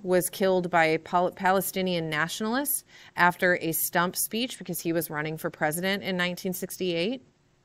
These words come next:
Also, um, dealing with the presidential election in nineteen sixty-eight, there were many protests outside of the Democratic Convention from anti-war activists,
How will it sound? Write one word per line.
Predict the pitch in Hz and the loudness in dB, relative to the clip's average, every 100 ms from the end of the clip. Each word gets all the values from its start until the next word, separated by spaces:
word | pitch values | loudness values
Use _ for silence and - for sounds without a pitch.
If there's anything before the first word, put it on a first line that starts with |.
| _ _ _ _ - - - - - - - _ - | _ _ _ _ -20 -20 -20 -20 -20 -20 -20 _ 2
Also, | 185 190 220 190 190 196 | 4 6 6 6 4 2
um, | 170 170 170 | 2 2 2
dealing | 170 190 185 | 4 6 6
with | 180 | 2
the | 180 | -2
presidential | - 170 170 165 170 190 175 | 2 2 2 0 0 2 4
election | 170 165 180 | 4 0 -4
in | 170 | -2
nineteen | 170 165 170 | -2 -2 -4
sixty-eight, | - 170 - 165 170 175 | -4 -8 -2 0 0 0
there | 180 165 | 0 0
were | 165 160 165 185 | 0 0 -2 -4
many | 180 175 180 | -2 0 0
protests | 170 - 170 180 233 254 - - | -4 -2 0 0 0 0 0 -2
outside | 175 180 - 175 170 | 2 2 4 4 4
of | 165 | 2
the | |
Democratic | 165 165 170 180 165 156 | 0 0 2 4 4 2
Convention | 175 160 160 165 214 226 | -4 -2 -2 -2 0 0
from | 220 165 - | 0 -2 -2
anti-war | 170 185 165 151 156 - | -4 0 0 2 -2 0
activists, | 139 147 196 214 285 277 - | -2 -2 -2 2 0 0 -4